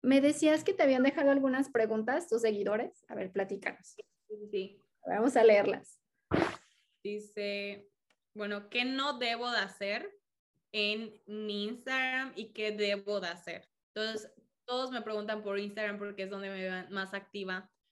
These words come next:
Speaker 2: pero creo que funciona igual para, para TikTok, solo que en Instagram incluye las historias, o sea, ¿qué no debo de hacer en mis historias también?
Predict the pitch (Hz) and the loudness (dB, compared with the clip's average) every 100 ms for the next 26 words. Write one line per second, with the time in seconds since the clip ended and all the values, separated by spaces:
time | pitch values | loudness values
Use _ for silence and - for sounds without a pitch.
0 | _ - 208 208 208 - 220 214 226 214 | _ -4 -2 -2 -4 -4 -4 -4 -6 -4
1 | 202 196 - _ _ _ _ _ - 226 | -4 -6 -14 _ _ _ _ _ -12 -10
2 | 220 233 208 220 214 190 185 180 185 202 | -8 -6 -6 -4 -6 -6 -6 -6 -8 -6
3 | 185 180 170 170 165 - 180 175 180 180 | -6 -6 -8 -10 -14 -10 -6 -6 -6 -8
4 | 180 165 - _ _ _ - 190 202 202 | -8 -16 -16 _ _ _ -6 -4 -4 -4
5 | 196 185 - 196 202 208 208 202 190 196 | -6 -6 -8 -8 -6 -8 -6 -4 -4 -4
6 | - _ _ _ _ 208 202 220 214 220 | -8 _ _ _ _ -10 -6 0 0 0
7 | 208 190 196 185 190 175 170 175 185 190 | -2 -4 -8 -10 -8 -6 -8 -10 -12 -8
8 | 220 240 254 247 208 214 254 208 202 190 | -6 -2 0 0 -2 -2 -2 -4 -6 -6
9 | 190 185 180 175 180 175 165 165 - | -8 -12 -8 -8 -8 -10 -14 -16 -18